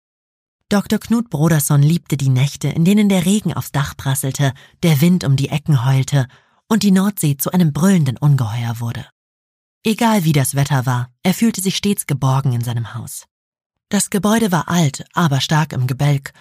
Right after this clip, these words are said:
und es würde auch diesem Unwetter trotzen. Zwölf dunkle Schläge der Standuhr ließen Broderson von seinem Schreibtisch aufblicken. Es war Mitternacht.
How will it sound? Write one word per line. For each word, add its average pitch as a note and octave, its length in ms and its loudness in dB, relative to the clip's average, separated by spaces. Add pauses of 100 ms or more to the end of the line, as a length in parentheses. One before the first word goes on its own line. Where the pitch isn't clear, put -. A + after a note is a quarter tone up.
(140)
und G#3+ 160 0
es G#3+ 140 -2
würde A#3 240 -2
auch - 80 -8
diesem E3 280 0
Unwetter C3 380 -2
trotzen. - 480 -10 (840)
Zwölf D3 360 2
dunkle D3+ 300 2
Schläge D3+ 340 2
der C#3 140 -2
Standuhr D3+ 480 0
ließen E3+ 300 -2
Broderson F#3 440 0
von D#3+ 140 2
seinem B2+ 240 0
Schreibtisch - 520 -6
aufblicken. - 540 -12 (680)
Es - 140 0
war E3+ 120 2
Mitternacht. C3 560 -2